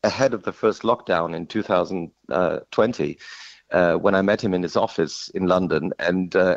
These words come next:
af-, at the end of the interview, he looked at his Wurlitzer, um, uh, in his office, and, uh, I, I asked him about Elvis and about the records that he had in that Wurlitzer. And, and he said, "Well, you know,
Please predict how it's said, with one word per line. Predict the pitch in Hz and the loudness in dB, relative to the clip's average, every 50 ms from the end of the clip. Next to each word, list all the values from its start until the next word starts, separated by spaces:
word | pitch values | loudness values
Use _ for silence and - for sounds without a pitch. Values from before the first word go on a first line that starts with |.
| - - | 0 0
af-, | 101 131 143 - _ _ - 80 - | -2 -2 -2 -4 _ _ -10 -8 -6
at | - 117 | -4 0
the | - 131 | 2 2
end | 135 143 151 | 2 2 2
of | 123 | 0
the | 113 113 | 2 0
interview, | 123 151 - - 92 87 80 82 85 _ _ _ _ _ _ _ _ _ _ _ | 0 0 -2 -8 -10 -8 -8 -8 -8 _ _ _ _ _ _ _ _ _ _ _
he | - 110 110 110 110 113 | -4 0 2 4 4 4
looked | 117 123 131 - - | 4 2 0 0 0
at | 110 101 | -2 -2
his | 104 95 | -2 -8
Wurlitzer, | 101 95 117 139 147 139 120 107 - - - 104 92 85 80 82 - - - - | -4 2 2 4 4 4 2 0 0 2 2 2 4 4 2 0 -4 -8 -6 -4
um, | - 90 85 78 73 _ - 58 57 - _ - - - | -2 -2 -2 -2 -6 _ -16 -20 -20 -20 _ -16 -10 -6
uh, | 71 80 65 58 53 52 - - - - 92 92 - | -4 -2 -2 -2 -2 -4 -8 -6 -4 -2 0 0 2
in | - 135 135 | 2 2 2
his | 120 110 90 87 | 4 2 2 2
office, | 92 98 - - - 64 71 - - | 2 0 -2 -6 -10 -12 -12 -12 -14
and, | - 55 85 95 95 92 85 | -10 -6 -4 -4 -4 -2 0
uh, | 87 76 69 58 - | 0 0 0 0 0
I, | - - 95 95 98 90 - | 0 2 2 2 2 2 2
I | - 92 95 | 2 4 4
asked | 95 107 - - - | 4 2 0 -2 -2
him | 101 95 | -2 0
about | 90 76 87 82 - | 0 2 0 2 2
Elvis | 85 85 110 113 90 82 80 - - | 2 2 2 2 0 -4 -10 -10 -10
and | 90 82 | -10 -8
about | 82 - 85 82 82 - | -2 0 0 0 0 0
the | 95 | -2
records | 87 98 107 - - 87 - | 0 0 0 0 -4 -4 -2
that | - 85 82 - | -2 -4 -4 -4
he | 80 | -4
had | 80 87 87 90 90 | -2 0 0 0 0
in | 87 85 | -2 -4
that | 85 - - 76 | -4 -4 -4 -4
Wurlitzer. | 101 107 113 117 98 98 - - - 104 - - _ _ _ - - - - - - _ _ _ - | 0 0 2 2 0 -2 -2 0 0 0 0 -2 _ _ _ -20 -20 -20 -20 -20 -20 _ _ _ 0
And, | 104 101 95 101 104 98 - 113 - | 2 2 2 2 0 -2 -4 -6 -6
and | - 104 104 | -6 -6 -8
he | 98 120 123 | -10 -14 -14
said, | 113 - - 113 110 110 95 - | -4 0 2 2 2 2 0 0
"Well, | - 120 127 127 120 - | 2 2 2 2 2 -2
you | 131 131 | -2 0
know, | 120 110 110 - | 2 2 0 0